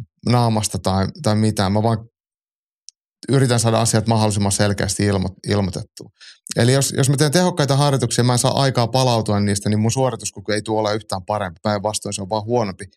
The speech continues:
jos mä en saa palautua. Ja se viimeinen viikko painovedon ongelminen, niin on harvoin hirveän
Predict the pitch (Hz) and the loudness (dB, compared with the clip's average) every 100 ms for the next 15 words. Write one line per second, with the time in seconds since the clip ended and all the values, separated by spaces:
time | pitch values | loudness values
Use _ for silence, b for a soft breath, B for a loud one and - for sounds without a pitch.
0 | _ 113 120 98 87 90 - 82 - - | _ -2 0 0 -4 -8 -6 -4 -4 -10
1 | - b b b - 110 135 135 127 113 | -16 b b b 0 2 4 4 2 2
2 | 123 117 113 - - 110 113 117 120 120 | 2 2 -2 -4 -10 -4 0 2 2 2
3 | 120 117 B B B _ _ - 135 143 | 0 -2 B B B _ _ 0 2 4
4 | 120 120 113 110 117 117 123 110 98 101 | 4 4 4 4 4 4 4 2 2 4
5 | 104 98 | 2 2